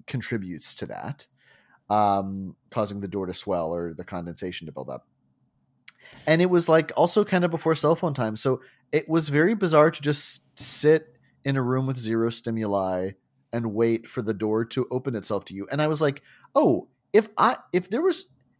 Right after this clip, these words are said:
if I didn't have, like, any scientific knowledge, which I kind of don't, but I would be like, 'Okay, yeah, there's, there's an evil spirit that is keeping me in here. And now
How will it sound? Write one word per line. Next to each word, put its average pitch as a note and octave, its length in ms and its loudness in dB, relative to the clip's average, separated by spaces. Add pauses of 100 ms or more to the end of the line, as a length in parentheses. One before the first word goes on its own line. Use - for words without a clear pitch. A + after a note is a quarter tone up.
(140)
if F3 100 0
I B3 100 6
didn't F4 200 2
have, F#3 180 4
like, D3+ 280 4 (440)
any B2+ 240 0
scientific B2 520 -2
knowledge, G#2+ 360 -2
which A#2+ 140 -6
I B2+ 80 0
kind D#3 280 -2
of F#2+ 120 -6
don't, E2+ 240 -8 (200)
but G3+ 100 2
I A3+ 80 6
would B3 80 0
be A#3 120 2
like, A3 300 0
'Okay, G3+ 440 4
yeah, A2+ 260 2 (140)
there's, A#2+ 260 -2
there's C#3 220 -2
an C#3 80 -4
evil C3+ 200 0
spirit A2+ 480 0 (260)
that G#2 100 -4
is G#2 120 -6
keeping C#3+ 280 -2
me A#2+ 120 -4
in A2+ 100 -2
here. G#2 400 -6 (300)
And A2+ 160 -2
now A#2 580 2